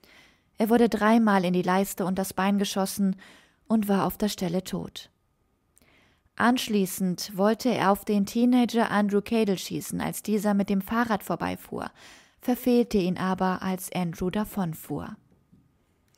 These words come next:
Ein Taxifahrer, der dreißigjährige Markus Bernhard,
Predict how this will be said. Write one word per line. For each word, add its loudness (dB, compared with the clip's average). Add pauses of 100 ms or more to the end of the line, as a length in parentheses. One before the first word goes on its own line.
(720)
Ein 2
Taxifahrer, 0 (480)
der 4
dreißigjährige 2
Markus 0
Bernhard, 0